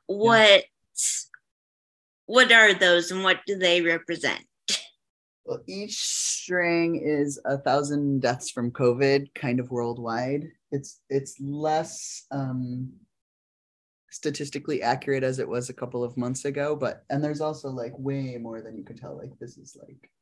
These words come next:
Speaker 2: maybe a hundred strands next to each other. Um, and, and we put them up because in the middle of the pandemic, there was, it was very difficult to sort of quantify grief. Um, it also has been very apparent through this pandemic that the people who have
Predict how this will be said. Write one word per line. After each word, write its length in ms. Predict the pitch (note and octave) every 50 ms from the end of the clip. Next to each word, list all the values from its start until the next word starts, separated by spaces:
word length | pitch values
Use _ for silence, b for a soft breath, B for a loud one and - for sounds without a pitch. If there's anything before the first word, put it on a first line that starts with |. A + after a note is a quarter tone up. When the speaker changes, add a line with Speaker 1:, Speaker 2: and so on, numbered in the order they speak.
| _ _ _ _ _ _ _ _ _ _ _ _ _ _ _ _ _ -
Speaker 2:
maybe 200 | G#2 G2+ G2+ F#2
a 60 | G2
hundred 420 | - - A2 G#2 G2+ G#2 G2+ A2+ -
strands 580 | - - F2+ F#2 F#2 E2 C2 C2+ F#2+ - -
next 200 | - - - -
to 80 | - F2
each 180 | E2 - -
other. 320 | - - E2 D#2+ D#2 - - -
Um, 340 | A2+ A2 G2+ G2+ G#2+ G#2+ - - b b b b b b b b b b _ -
and, 360 | C#3 C#3 C#3 D3 D3+ - - -
and 120 | D#3 E3+
we 100 | F3+ F3+
put 200 | F3+ - G#3+ G3+
them 140 | G#3 G3+ G3
up 140 | F#3+ F#3 F#3+
because 360 | F#3+ F3+ - - F3 E3+ E3
in 100 | E3+ E3
the 80 | D#3 D3
middle 180 | D3 D3 D3+
of 100 | D3+ D3
the 80 | C#3+ C#3+
pandemic, 640 | C3+ C#3+ C#3 C3 C3+ C3+ C3 C3+ C3 B2+ B2+ -
there 460 | - C3 B2+ B2 B2 B2 A#2 - - -
was, 480 | - C3+ C#3 C3+ C3 B2+ C3 C3 C3 C3+ - _ _ _ _ _ _ _ _ -
it 120 | A#2 C#3
was 180 | C#3+ D3+ C#3+ C#3
very 200 | C3+ C#3 C#3 C#3+
difficult 420 | C3 B2+ B2 - B2+ B2 - - -
to 100 | G#2 A#2+
sort 200 | - - A#2+ A#2
of 120 | A#2 _
quantify 680 | - - B2 A#2+ A#2+ A#2+ A#2+ _ - A2 G#2+ A2 G#2+
grief. 400 | G#2+ - A#2+ C3 - A3+ - - _ _ _ b b b b b b b b b _ -
Um, 220 | A2+ A2+ G#2+ - -
it 140 | C3+ - -
also 260 | C3+ E3+ F#3+ F#3+ F#3 F3
has 160 | E3+ D#3 C#3
been 240 | - D3 C#3+ C#3 C3
very 340 | C3 C3 C3 C3 C3 B2+ - -
apparent 400 | C#3 C3 - C#3 B2+ B2+ - -
through 160 | - C3+ B2
this 140 | B2 A#2+ -
pandemic 560 | - A#2+ A2+ A2 A2+ A2 A2+ A2 G#2+ - -
that 140 | A#2 G#2+ -
the 80 | A#2+ B2
people 340 | - - - B2+ A#2 B2
who 180 | A#2+ - A#2+ A2
have 360 | G#2+ G#2 G2 G2 G2 - -